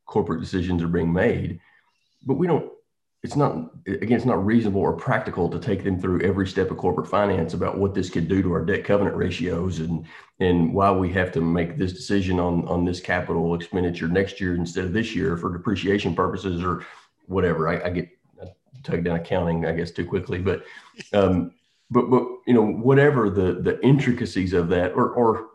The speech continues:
you know, frankly, some of it for legal reasons, you can't do it. I can't, I can't tell you the medical condition of your coworker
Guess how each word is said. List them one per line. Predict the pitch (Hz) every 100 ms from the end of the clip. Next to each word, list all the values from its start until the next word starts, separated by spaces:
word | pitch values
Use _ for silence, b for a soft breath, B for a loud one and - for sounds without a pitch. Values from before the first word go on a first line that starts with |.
| _
you | 87
know, | 90 92 - -
frankly, | 101 110
some | 92 92
of | 92
it | 87 - -
for | 95
legal | - 85 92
reasons, | 87 85 78
you | 69
can't | 90 85
do | 85
it. | 85
I | 87
can't, | 87 90 -
I |
can't | - 123 -
tell | 92
you | 90 90
the | 87 82 82 B B
medical | 90 92 90 90 82
condition | 85 85 85 92
of | 82
your | 82
coworker | 82 87 85 85 95 127 135